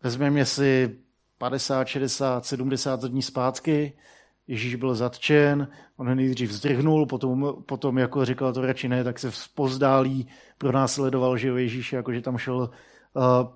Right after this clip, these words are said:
pak si ho někdo všiml a řekl, „Já ho neznám, já s ním nechci mít nic společného.“ Třikrát ho zapřel. Nevypadal až tak jako odvážnej člověk. Občas se hecnul, že když přišli do té zahrady, tak,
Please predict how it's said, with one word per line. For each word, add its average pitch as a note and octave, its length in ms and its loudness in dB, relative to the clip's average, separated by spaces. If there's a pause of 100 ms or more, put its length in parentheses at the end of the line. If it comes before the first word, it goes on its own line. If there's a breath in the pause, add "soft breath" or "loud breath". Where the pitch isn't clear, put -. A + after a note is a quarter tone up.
(160)
pak C#3 160 0
si D3+ 100 0
ho C#3 100 4
někdo C#3 240 4
všiml C#3+ 320 0
a C#3 60 4
řekl, C#3 200 0
„Já C3+ 120 6
ho C3 100 4
neznám, C#3 360 0
já B2+ 80 0
s - 80 -8
ním C#3 120 -6
nechci B2+ 220 -6
mít C3+ 80 -4
nic C3 140 -4
společného.“ B2+ 720 -4 (300 loud breath)
Třikrát C#3+ 420 2
ho B2+ 100 2
zapřel. B2 640 2 (1600 soft breath)
Nevypadal C#3 540 2
až A2 140 -2
tak - 220 -6 (180)
jako C#3 320 -6
odvážnej A#2 840 -2 (140)
člověk. A#2 540 -2 (240 loud breath)
Občas - 760 4
se C3 220 2
hecnul, C3 680 0 (340 loud breath)
že B2 180 0
když A#2+ 220 -2
přišli B2+ 440 -6
do B2 120 -4
té C3+ 160 -8
zahrady, A#2+ 460 0
tak, A#2+ 220 -8